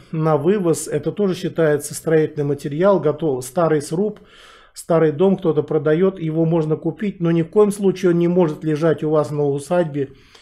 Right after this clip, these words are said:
или на вашей территории, ожидая следующего лета, чтобы вы потом его начали собирать. У этого сруба есть срок хранения, две недели он может лежать разобранный. Потом он теряет свою геометрию, и в некоторых случаях, даже если новый сруб,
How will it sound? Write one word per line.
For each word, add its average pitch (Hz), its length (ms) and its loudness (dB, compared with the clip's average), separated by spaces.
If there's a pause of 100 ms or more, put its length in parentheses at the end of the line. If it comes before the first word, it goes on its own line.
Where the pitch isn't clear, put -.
(240)
или 151 140 0
на 156 140 2
вашей 160 220 2
территории, 165 500 0
ожидая 151 520 2
следующего 147 640 -2
лета, 185 260 0
чтобы 147 280 -6
вы 170 120 -2
потом 165 400 -2
его 147 140 2
начали 156 340 -2
собирать. 147 640 -2
У 165 100 0
этого 170 280 -2
сруба 180 380 -2
есть 165 240 0
срок 160 280 -2
хранения, 160 440 0
две 151 180 -2
недели 160 300 0
он 151 140 0
может 156 220 -2
лежать 156 200 0
разобранный. 156 680 0 (380)
Потом 202 340 2
он 185 100 4
теряет 185 360 2
свою 165 240 -2
геометрию, 190 760 2 (320)
и 165 120 0
в 156 60 0
некоторых 180 380 2
случаях, 185 440 -2
даже 160 300 4
если 151 300 -2
новый 208 360 4
сруб, 196 400 -2